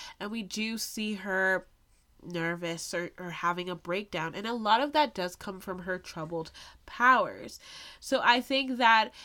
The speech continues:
it's very interesting looking at that play, that power play that she and the Beggar King have. And although we don't really get a f-, clear answer on if he's been giving out information,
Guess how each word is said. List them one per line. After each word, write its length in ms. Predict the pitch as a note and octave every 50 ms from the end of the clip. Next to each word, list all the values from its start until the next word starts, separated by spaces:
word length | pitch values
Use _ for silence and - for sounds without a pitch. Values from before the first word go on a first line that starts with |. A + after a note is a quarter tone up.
| - _
it's 140 | - G3 -
very 380 | F#3+ F#3 G#3+ G#3 A3+ B3 A#3+
interesting 600 | - G#3+ C4 C#4 - D#4+ D4 - - G#3+ G3+ G3
looking 320 | G3 G3 G3 - G#3 G3 G#3
at 220 | G3 G3 F#3+ -
that 360 | - G3 F#3 F3+ E3 - - _ _ - _ _ _ _ _ _ _ _ _ _ _ _ _ _ _ - -
play, 520 | - - A3+ B3+ D#4 F4 C4+ G#3 D#3+ - -
that 180 | - G3+ -
power 400 | - - G3 G3+ C#4+ F#4+ G4 C4+
play 320 | A3 - G#3+ F3+ D#3+ C#3+ - - - - - _
that 200 | - A#3 A3 - - - _
she 480 | - - - - - A3+ G#3 G3+ G3+ -
and 140 | - G#3 A3
the 80 | G#3+
Beggar 300 | G#3 F3+ D#3+ E3 F3+ F3+
King 260 | F3 - G#3+ G3 G3
have. 540 | G3+ F#3 A#3 C#4 F4 D#4 F#3 D#3+ - - - _ - - - - -
And 160 | G#3 B3 A3
although 400 | A3+ C4 C4+ A3 B3+ C4 C#4 D4
we 180 | C4+ C#4 C4 A3
don't 260 | A#3 A3+ A3+ - -
really 320 | G#3 G#3 G#3 G3 F#3 - - _ _
get 600 | - F#3 F3+ F#3+ F#3+ F#3 E3 - - - - - _ _ _ _ _ _ _ _ - - _ _ _ -
a 40 | G3
f-, 200 | F#3 - - - -
clear 320 | - - B3 G#3+ F#3+ -
answer 580 | - E3+ F#3 G#3 G#3 - - G#3 F3+ F3+ F3 E3 -
on 160 | - F#3 -
if 200 | - - F#3 -
he's 260 | - - F#3+ F#3 F3
been 180 | F3 F#3 F3 F3
giving 340 | F3 - F3+ F3 F#3 E3+ E3+
out 200 | E3 E3+ - -
information, 880 | F3 F3 - F3 D3+ D3+ D#3+ B3+ C#4 B3 - - D#3 C#3 B2+ G#2 -